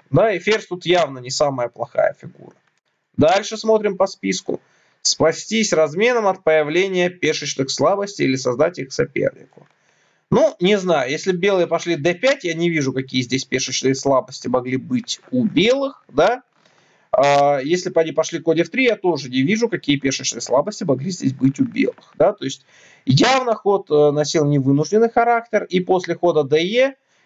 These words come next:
явно пешечная структура черных не стала хуже. Дальше смотрим. После размена осуществить тактический удар. Очень важно, что, что такое тактический удар? Это, по сути,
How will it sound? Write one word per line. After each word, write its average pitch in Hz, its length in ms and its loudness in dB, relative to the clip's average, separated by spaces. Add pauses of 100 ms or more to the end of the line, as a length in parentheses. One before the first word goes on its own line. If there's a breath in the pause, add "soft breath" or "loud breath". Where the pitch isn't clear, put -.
явно 240 640 0
пешечная 170 540 0
структура 143 440 -2
черных 196 380 0 (100)
не 156 360 4
стала 139 540 0 (100)
хуже. - 340 -16 (800)
Дальше 113 380 -2
смотрим. 226 420 -2 (720)
После 233 360 2
размена 226 460 2
осуществить 233 520 -4
тактический 185 640 -2
удар. 156 400 2 (220)
Очень 208 420 2
важно, 196 420 2
что, - 300 -2
что 349 200 0
такое 190 260 0
тактический 165 500 -2
удар? 151 220 0
Это, - 140 -12
по 180 100 -2
сути, 269 420 0